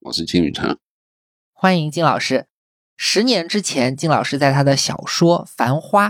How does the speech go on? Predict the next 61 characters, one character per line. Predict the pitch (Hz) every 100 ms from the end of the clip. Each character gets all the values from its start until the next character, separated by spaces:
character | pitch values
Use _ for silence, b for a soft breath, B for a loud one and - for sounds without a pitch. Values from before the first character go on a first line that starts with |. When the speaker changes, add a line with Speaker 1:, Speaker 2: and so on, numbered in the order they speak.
| 226
Speaker 2:
出 | - 127
版 | -
之 | 131 123
际， | 131 - _ _ -
就 | 190
通 | - 254 262
过 | 220 - -
给 | 131
小 | 139 - -
说 | - 170
画 | - 151
插 | - 202 208
图 | - 104 135 - _ -
展 | 107 -
示 | - 156
了 | 127 123
绘 | - 226
画 | 160 -
方 | - 113
面 | 113 101
的 | - -
才 | - - 92
华。 | - - - _ _ _ -
那 |
事 | 202 277
实 | 214 107
上， | 117 123
金 | 123 147
老 | 120
师 | -
的 | 120
绘 | - 123
画 | - 123 -
不 | 220 175
仅 | - 104
仅 | - -
是 | 120 - 113
小 | 107 - -
说 | - 127
的 | 117 107
补 | - -
充， | - - 175 196 _ _ -
而 | 139
是 | 208
一 | 190
个 |
独 | 185 - 120
立 | 202 180
的 | -
世 | - 76
界。 | 107 - _ _ _ _ _ -
今 | 196
年 | 185 185
八 | - 202 208
月 | 208 170 -
开 | - 117
始 | 123 - -
到 | 139 117
十 | 117 - 135
月 | 196 180
底， | - -